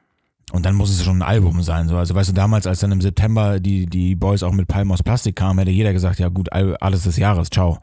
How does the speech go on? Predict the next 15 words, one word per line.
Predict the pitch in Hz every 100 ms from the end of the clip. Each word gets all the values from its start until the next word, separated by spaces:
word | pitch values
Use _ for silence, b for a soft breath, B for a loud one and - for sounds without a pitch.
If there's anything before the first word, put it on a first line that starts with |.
| b
so, | - 73 67
weißt | 82 123
du? | 139 B B B B B
Ähm, | 85 87 85 85 82 - b b b b b b -
und | 80 82 -
in | 85
den | 85
Staaten | 82 85 85 101
ist | 90
es | 87 85
alles | 90 82
immer | 85
so | 82
ein | 82
bisschen, | 82 92 85 80